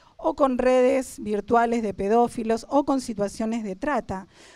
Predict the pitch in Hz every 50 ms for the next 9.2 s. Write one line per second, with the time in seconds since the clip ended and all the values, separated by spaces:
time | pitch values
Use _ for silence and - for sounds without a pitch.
0 | _ _ - 277 302 311 311 277 277 240 226 220 233 220 214 - 214 214 226 262
1 | 277 254 247 269 254 247 247 240 - - - 220 185 202 208 - 247 262 240 320
2 | - 214 196 - - - 208 208 208 208 214 214 214 208 202 208 202 - - -
3 | 240 233 233 233 220 208 202 214 202 202 208 190 - - 240 233 220 208 202 185
4 | 185 233 220 226 226 - 240 240 233 240 247 247 262 269 247 285 294 294 - -
5 | - - _ _ - 339 349 - 370 339 269 233 226 220 220 220 220 190 202 196
6 | 190 190 185 - 208 202 196 190 190 175 190 196 196 202 - - 202 190 185 185
7 | 185 185 190 190 - - _ _ - 247 233 233 233 226 247 240 277 294 - 302
8 | 277 262 - 262 254 254 - 277 285 285 294 269 - 247 226 220 220 214 - 240
9 | 233 240 -